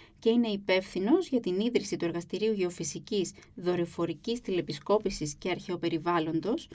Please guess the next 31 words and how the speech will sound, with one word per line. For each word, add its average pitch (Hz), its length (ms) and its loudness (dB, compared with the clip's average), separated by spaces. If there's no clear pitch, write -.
στο - 200 0
Ίδρυμα 220 340 6
Τεχνολογίας 175 720 0
και - 120 -4
Έρευνας, 151 580 0
το 190 100 0
μεγαλύτερο 185 640 2
ερευνητικό 165 540 0
κέντρο 175 300 -2
της - 180 -10
Ελλάδας, 156 560 -2
όπου 226 200 0
διατέλεσε 226 480 4
διευθυντής 196 520 -2
έρευνας 180 400 4
και - 120 -2
επικεφαλής 185 580 0
του - 100 -4
εργαστηρίου 160 580 -2
από 202 240 -2
το 175 120 -4
χίλια 262 260 4
εννιακόσια 208 600 0
ενενήντα 175 420 2
έξι 156 560 -2
μέχρι 226 280 -2
το 202 120 -4
δύο 214 180 0
χιλιάδες 214 420 0
είκοσι 208 300 -4
ένα. 147 280 -2